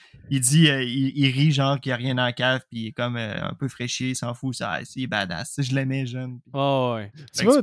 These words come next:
Speaker 3: moi, je l'ai pas vu comme badass, je l'ai vu comme vraiment selfish. J'ai moins d'attache un peu avec ce personnage-là. Ben, je comprends que tu l'as vu étant plus jeune, là, fait que ta, ta vision était différente, mais moi, j'ai vu ju-, de, depuis le début, je trouvais qu'il était jerk, parce que la première scène, quand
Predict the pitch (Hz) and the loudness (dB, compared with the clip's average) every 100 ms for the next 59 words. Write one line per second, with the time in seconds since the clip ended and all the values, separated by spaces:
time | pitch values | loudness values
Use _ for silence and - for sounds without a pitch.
0 | 165 180 208 156 151 156 131 208 180 135 | 4 4 4 4 6 6 6 4 2 2
1 | 123 120 131 165 143 123 120 147 151 117 | 0 0 2 2 2 -2 -4 -2 -2 -2
2 | 117 113 131 156 - 131 110 101 - 156 | -4 -4 -2 -2 -2 -2 -4 -6 -2 -2
3 | - - 127 120 123 131 180 165 131 170 | -2 -8 -6 -4 -2 -2 0 0 0 0
4 | 180 - 127 - 170 135 110 127 113 113 | 0 -2 -4 0 2 2 -2 -8 -8 -8
5 | 127 120 117 143 135 131 127 123 151 170 | -8 -8 -6 -4 -2 -4 -6 -6 -4 -4
6 | - 139 131 147 151 135 135 127 131 120 | -4 -4 -2 -2 -2 -2 -4 -6 -6 -6
7 | 107 131 165 165 139 120 120 110 120 110 | -4 -2 -2 -2 -4 -8 -8 -6 -6 -6
8 | - _ _ _ 127 113 110 123 160 143 | -10 _ _ _ -6 -4 -2 -2 0 -2
9 | 123 - 131 147 185 135 180 156 123 147 | -4 -4 -4 0 0 2 2 2 -2 -4
10 | 190 _ 123 131 117 123 - 151 139 143 | -4 _ -4 -2 0 -2 0 0 0 2
11 | 170 226 - _ - - 160 202 160 135 | 6 6 4 _ -8 0 2 2 2 0
12 | 131 185 226 - 139 147 123 117 - 190 | 4 6 6 2 -4 -2 -2 -2 0 2
13 | 226 147 131 190 202 | 2 2 0 0 0